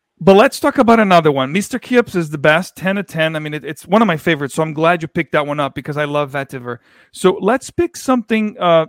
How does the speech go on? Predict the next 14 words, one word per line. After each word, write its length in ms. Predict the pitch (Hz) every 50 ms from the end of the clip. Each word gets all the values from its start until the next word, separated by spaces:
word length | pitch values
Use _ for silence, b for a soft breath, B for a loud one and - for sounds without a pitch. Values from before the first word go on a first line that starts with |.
| _ -
maybe, 840 | - 170 180 185 190 175 160 185 180 180 175 175 170 170 165 170 220 _ _ _ _ _ _ _ _ _ - _ -
do 100 | 165 196
you 60 | 202
have 140 | 226 240 233
anything 320 | 233 226 196 - 220 202
with 180 | 180 170 135 127
booze 340 | 170 175 190 208 220 202 190
here? 300 | 190 226 233 240 233 208
Anything 320 | 185 180 160 185 175 160
with 160 | 156 147 -
cognac 680 | - - 165 170 180 180 185 180 180 185 180 180 - 147
or 80 | 147
whiskey 600 | 143 156 170 170 - - - 185 175 175 180 175 160
or 340 | 147 139 135 127 123 123